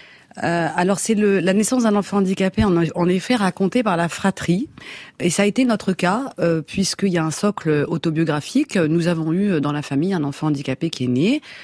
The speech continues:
euh, et puis qui est mort. Et à un moment, je pense que la,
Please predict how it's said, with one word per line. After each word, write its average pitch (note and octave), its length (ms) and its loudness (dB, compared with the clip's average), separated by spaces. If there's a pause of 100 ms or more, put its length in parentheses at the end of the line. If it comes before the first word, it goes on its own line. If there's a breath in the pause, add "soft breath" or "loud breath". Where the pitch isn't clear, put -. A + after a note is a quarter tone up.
(180 loud breath)
euh, D3 260 0
et D#3+ 120 0
puis - 180 -10
qui C#3 100 -2
est C3 40 2
mort. D#3 340 0 (560 loud breath)
Et G3 320 2 (260)
à E3+ 140 2
un G#3 80 4
moment, G#3+ 580 2 (520)
je D#3 180 -2
pense A#3 380 -2
que G#3 380 0
la, D3+ 340 0